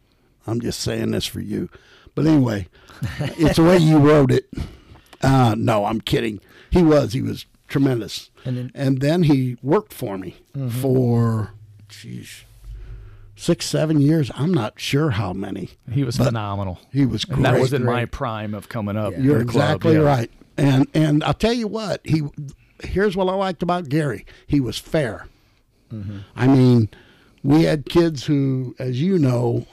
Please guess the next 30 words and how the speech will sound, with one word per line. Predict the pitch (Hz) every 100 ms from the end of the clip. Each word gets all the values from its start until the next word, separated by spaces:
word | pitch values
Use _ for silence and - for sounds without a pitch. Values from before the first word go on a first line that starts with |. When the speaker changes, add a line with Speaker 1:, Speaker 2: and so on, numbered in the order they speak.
| _
Speaker 1:
it's | - 123 -
like, | 120 110 - - _ _ _ _ _ _
"Why | - 156
are |
you | 247
giving | 120 156 156
that | 120 131 -
kid | 131
a | 98
chance?" | - - 101 104 - - _ _ _ -
Well, | 135 180
because | 156 123 - 151 147 127
maybe | 135 156 170
he | 135
deserves | 143 117 113 117 151 139
one, | 135 143 165
or | 151 101
maybe | 95 135 156
he | 127
hadn't | 143 131 135
had | 98 120 131
any. | 151 165 180 _ _ _ -
<laughs> | - - -
Speaker 3:
Yeah. | 113 101
Speaker 1:
So | -
let's | 135 135 - -
give | 170 214
him | 185
a | 117
chance. | - 180 160 110 -